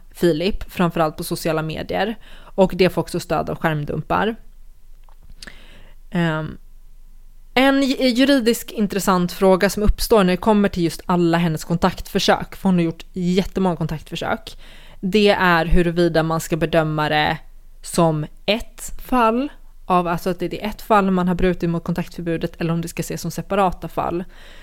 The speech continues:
När man har till exempel gjort, ja, men försökt kontakta personen på olika sätt, eh, på samma dag.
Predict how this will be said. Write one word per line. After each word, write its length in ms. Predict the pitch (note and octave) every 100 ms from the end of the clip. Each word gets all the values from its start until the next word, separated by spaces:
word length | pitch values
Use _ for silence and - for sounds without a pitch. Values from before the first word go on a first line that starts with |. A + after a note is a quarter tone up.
| -
När 100 | F3+
man 140 | F3
har 80 | E3+
till 100 | F3
exempel 300 | E3 E3+ E3
gjort, 400 | D#3+ - - -
ja, 80 | G#3
men 140 | E3+ D#3+
försökt 260 | F3 D#3
kontakta 380 | E3 E3 - D#3+
personen 320 | - E3 D3+
på 80 | E3
olika 240 | D#3 E3
sätt, 580 | D#3 E3 - - - - - - - -
eh, 240 | - D3+ C#3+
på 140 | -
samma 300 | - E3 E3
dag. 480 | F3 F#3+ - F3+